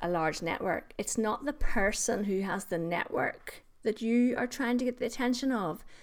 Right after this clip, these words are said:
You are trying to get the attention of the people in that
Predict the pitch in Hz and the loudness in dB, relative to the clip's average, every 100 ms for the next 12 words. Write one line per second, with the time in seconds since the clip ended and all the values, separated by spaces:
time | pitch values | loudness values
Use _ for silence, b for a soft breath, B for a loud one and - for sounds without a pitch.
0 | B B B B - 214 220 233 240 240 | B B B B -8 0 4 6 6 4
1 | 214 214 - 180 175 - - - - - | 2 -4 -2 -2 -2 -2 -2 -2 -4 -4
2 | 180 - 202 - 175 - 180 233 - 202 | -6 -4 -6 -4 -4 -4 -4 -4 -2 0
3 | 175 - 175 170 156 170 - | -2 -2 -6 -6 -4 -6 -6